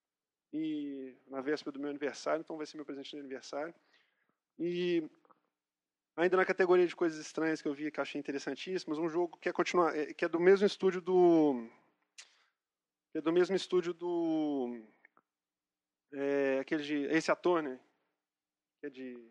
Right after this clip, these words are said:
Phoenix Wright, isso. Chama, como é que ele chama que eu anotei aqui? Cadê o bichinho?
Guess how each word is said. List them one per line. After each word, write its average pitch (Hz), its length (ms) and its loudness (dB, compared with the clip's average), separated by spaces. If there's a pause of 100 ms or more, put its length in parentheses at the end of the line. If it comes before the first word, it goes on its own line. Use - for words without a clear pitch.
(2250)
Phoenix 160 260 -2
Wright, 139 500 2
isso. - 480 -10 (640)
Chama, 151 840 4
como - 100 -8
é 147 40 -6
que 143 60 -4
ele 127 60 -8
chama 165 260 -6
que 147 60 -4
eu 139 40 -2
anotei 131 240 -4
aqui? 160 360 0 (640)
Cadê 143 140 -8
o 135 40 -8
bichinho? - 260 -18